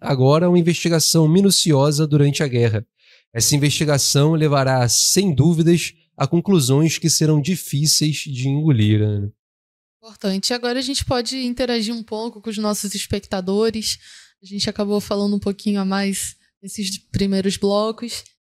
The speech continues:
Speaker 2: E ver o que o pessoal tá comentando também sobre o, os assuntos de hoje, sobre a temática de hoje. A temática em si não mudou, mas sobre as notícias que nós trouxemos aqui.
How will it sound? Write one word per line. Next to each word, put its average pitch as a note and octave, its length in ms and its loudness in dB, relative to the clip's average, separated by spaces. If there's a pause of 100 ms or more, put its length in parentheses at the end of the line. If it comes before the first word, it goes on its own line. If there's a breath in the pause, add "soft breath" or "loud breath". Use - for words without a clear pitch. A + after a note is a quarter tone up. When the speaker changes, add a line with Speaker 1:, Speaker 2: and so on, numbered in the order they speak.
(120)
Speaker 2:
E C#4 80 -14
ver B3+ 140 0
o C4 40 -6
que - 80 -18
o - 20 -20
pessoal B3+ 320 -2
tá B3+ 100 -4
comentando A#3 580 -2
também A3 540 -2
sobre G#3 520 -2
o, G3 600 -6
os G3 320 -4
assuntos A3+ 540 -4
de G3 140 2
hoje, G3+ 340 0
sobre G3+ 280 -4
a - 20 -2
temática G3+ 640 -4
de F#3 100 -4
hoje. G3+ 440 -2 (500 soft breath)
A - 40 -20
temática A#3+ 440 -6
em C4 60 -4
si - 160 -6
não C4 120 -2
mudou, A3+ 460 0
mas G#3 600 -2
sobre G#3+ 460 -4
as G3+ 320 0
notícias A3+ 500 -2
que A3 100 -4
nós G#3 260 -2
trouxemos G#3+ 640 -2
aqui. G3 420 -4